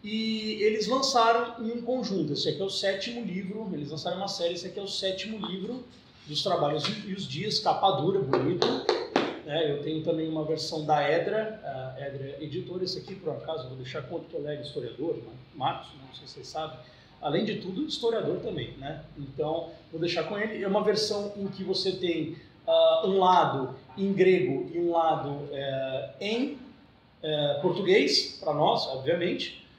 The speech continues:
né? E aí ele conta toda a questão dos versos, ele dá toda a história e tal. É um livro bem bacana. Enfim, é uma lição de moral pra quem quiser valorizar um pouco mais a questão dos trabalhos e os dias.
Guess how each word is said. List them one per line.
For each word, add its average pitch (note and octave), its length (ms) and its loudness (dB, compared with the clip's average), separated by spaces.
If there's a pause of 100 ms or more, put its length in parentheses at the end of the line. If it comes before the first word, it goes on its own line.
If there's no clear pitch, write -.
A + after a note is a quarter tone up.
(180)
né? E3+ 340 -2 (320)
E G3 80 2
aí F#3+ 180 10
ele G#3+ 240 2
conta G#3+ 340 0
toda G#3+ 220 2
a - 20 0
questão G#3 340 -4
dos G3+ 180 -4
versos, D#3 480 -2
ele C3 120 -8
dá D3 160 -2
toda D#3+ 240 -4
a - 20 -4
história C#3+ 460 -4
e - 40 -10
tal. - 220 -16 (360)
É A3+ 100 6
um C#4+ 100 8
livro C#4+ 220 6
bem C4 160 4
bacana. G#3 580 4
Enfim, A3+ 380 -4
é G3 60 -2
uma A#3+ 120 -2
lição B3+ 300 -2
de C4 100 -2
moral G#3+ 600 2 (180)
pra A3 160 4
quem A3+ 220 0
quiser F#3 680 -2 (160)
valorizar G3 500 6
um F#3 120 0
pouco F#3 280 -2
mais F3 440 -2
a G#3+ 60 0
questão G#3+ 520 -4 (140)
dos - 240 2
trabalhos F3+ 880 -2
e A#3 160 -10
os D#3+ 160 -4
dias. - 600 -6